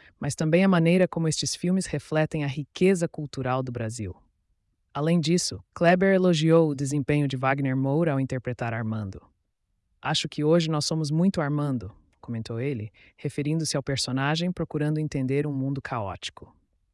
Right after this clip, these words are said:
A discussão gira em torno dos desafios representados nas narrativas, que ganham importância em um contexto global. O Papo Criativo, confira o papo. Ver essa foto no Instagram.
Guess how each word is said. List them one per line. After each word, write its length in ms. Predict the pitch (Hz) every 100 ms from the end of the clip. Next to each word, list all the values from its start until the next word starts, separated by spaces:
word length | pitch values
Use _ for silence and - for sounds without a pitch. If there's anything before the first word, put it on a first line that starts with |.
| _ -
A 80 | 156
discussão 500 | 190 - 196 220 220
gira 220 | 202 220
em 100 | 208
torno 340 | 165 160 160
dos 160 | 143 143
desafios 680 | 156 151 139 - 147 151
representados 800 | - 147 147 139 135 131 131 131
nas 200 | 131 131
narrativas, 840 | 139 139 151 - 123 98 92 - - _
que 100 | 147
ganham 320 | 147 160 175
importância 760 | 180 190 170 151 147 - 156 -
em 160 | 135
um 100 | 135
contexto 520 | 127 139 127 123 - 123
global. 520 | 127 123 98 82 - _ _
O 80 | -
Papo 300 | - 170 -
Criativo, 600 | - 180 165 - 156 175
confira 360 | - 160 - 196
o 60 | 190
papo. 480 | 120 - - - _ _ _ -
Ver 160 | 156
essa 220 | 190 190
foto 340 | - 147 147 170
no 120 | 143
Instagram. 580 | 156 - 170 127 90